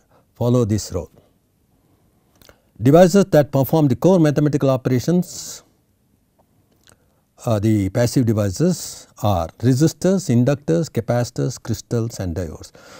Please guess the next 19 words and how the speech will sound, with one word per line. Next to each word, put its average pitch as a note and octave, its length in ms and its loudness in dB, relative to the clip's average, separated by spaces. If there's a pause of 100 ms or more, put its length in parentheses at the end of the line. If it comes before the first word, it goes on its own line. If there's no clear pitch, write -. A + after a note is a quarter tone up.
(140)
These F#3+ 180 8
are F#3 140 10
the D3+ 100 4
ones C3 300 2
which A#2+ 200 0
are A#2 100 2
going B2+ 240 0
to B2+ 60 -2
be A#2+ 80 0
discussed A2+ 420 -4
today, A2 440 -2 (160)
introduced G#2+ 720 -6 (580)
as G#2 460 -4
components, C3 720 -4
what A2+ 200 -6
are A#2 140 -4
the, A2 340 -2 (680)
uh, G2 540 -8
practical C3+ 800 -2